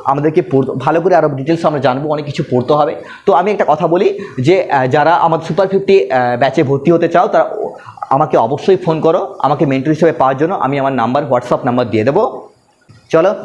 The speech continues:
গ্রুপ সি, আহ, গ্রুপ ডি যারা ভর্তি হতে চাও তারা আমাকে অবশ্যই কল করো,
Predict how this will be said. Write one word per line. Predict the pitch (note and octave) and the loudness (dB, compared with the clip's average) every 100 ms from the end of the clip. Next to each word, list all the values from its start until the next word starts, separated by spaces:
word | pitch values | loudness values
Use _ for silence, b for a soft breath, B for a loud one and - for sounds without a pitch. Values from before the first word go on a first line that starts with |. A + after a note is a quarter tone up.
| A#2+ | -2
গ্রুপ | C3+ D#3+ | 0 0
সি, | - F3 | 0 0
আহ, | B2+ B2+ C3 | 2 0 0
গ্রুপ | C3 D3+ | -2 0
ডি | C#3+ G#3 F4 C#3 | 0 -2 -2 -2
যারা | C#3 | 0
ভর্তি | C#3 D3+ E3+ | 0 0 2
হতে | E3 D#3 | 2 2
চাও | F3 G#3 | 0 2
তারা | D#3+ | 2
আমাকে | C3 C3 C3+ D3+ | 0 -2 0 0
অবশ্যই | - A#2 C#3+ F3+ | 2 0 0 0
কল | D3 D3 | 0 0
করো, | C#3+ E3 G#3+ | 0 -2 -2